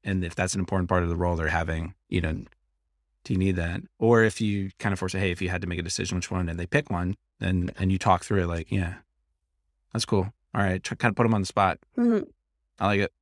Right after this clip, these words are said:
Speaker 2: I like it.
Speaker 1: Let's go hire someone. No.
Speaker 2: Lily's doing something. I need to make an action now.
Speaker 1: <laughs>
Speaker 2: I have a bunch that
Speaker 1: Do a
Speaker 2: I've,
Speaker 1: podcast. <laughs>
Speaker 2: I've held off on. Yeah.
Speaker 1: All right, let's go do some stuff.
Speaker 2: Go do some stuff.
Speaker 1: Bias towards action. Get stuff done.
Speaker 2: Get stuff done.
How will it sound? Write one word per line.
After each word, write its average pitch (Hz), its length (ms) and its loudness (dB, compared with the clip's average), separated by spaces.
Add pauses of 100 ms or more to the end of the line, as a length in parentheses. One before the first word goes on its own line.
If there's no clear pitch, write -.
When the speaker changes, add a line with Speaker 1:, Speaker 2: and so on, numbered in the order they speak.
(160)
Speaker 2:
I - 40 -6
like - 140 -2
it. - 120 -6 (2250)
Speaker 1:
Let's - 120 -6
go 107 180 0 (400)
hire 98 240 -4
someone. 98 280 -8
No. 202 80 -2
Speaker 2:
Lily's 262 200 4
doing 262 240 6
something. 190 400 2
I 202 40 4
need 247 140 8
to 254 80 8
make 240 160 6
an 226 80 4
action 202 380 2
now. 175 280 0
Speaker 1:
<laughs> 170 480 -4
Speaker 2:
I 381 140 6 (460)
have 254 120 8
a 254 60 8
bunch 226 240 4
that 202 160 6 (100)
Speaker 1:
Do 175 80 8
a - 20 0
Speaker 2:
I've, - 20 0 (180)
Speaker 1:
podcast. 92 300 -2 (140)
<laughs> - 160 -10
Speaker 2:
I've 196 120 -2
held 175 240 4
off 185 260 2
on. 220 280 -4 (140)
Yeah. 190 160 6 (1160)
Speaker 1:
All 117 80 -2
right, 95 120 2
let's 95 160 -4
go 104 100 -4
do 95 120 -6
some - 140 -10
stuff. - 280 -12 (240)
Speaker 2:
Go 220 100 0
do 202 120 0
some 208 160 -2
stuff. - 180 0 (220)
Speaker 1:
Bias 151 220 8
towards 156 180 6
action. 123 280 6
Get 127 160 0
stuff 139 180 4
done. 104 260 0
Speaker 2:
Get 247 100 -8
stuff 247 160 -6
done. 185 180 2